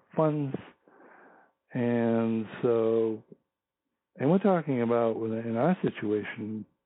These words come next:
there were three couples with nine kids, all young kids, all, all under twelve.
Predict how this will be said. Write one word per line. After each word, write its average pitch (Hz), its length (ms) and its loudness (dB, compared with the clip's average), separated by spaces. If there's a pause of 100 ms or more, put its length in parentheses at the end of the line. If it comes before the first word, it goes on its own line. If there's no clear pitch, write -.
(1700)
there 110 100 -4
were 107 500 -2 (380)
three 131 120 0
couples 110 500 -2 (260)
with 107 200 -14 (1500)
nine 113 320 -4
kids, 127 300 -2 (1500)
all 127 220 0
young 101 260 -4
kids, - 220 -8
all, 107 220 -8 (1400)
all 120 240 -2
under 104 180 -6 (120)
twelve. 101 340 -4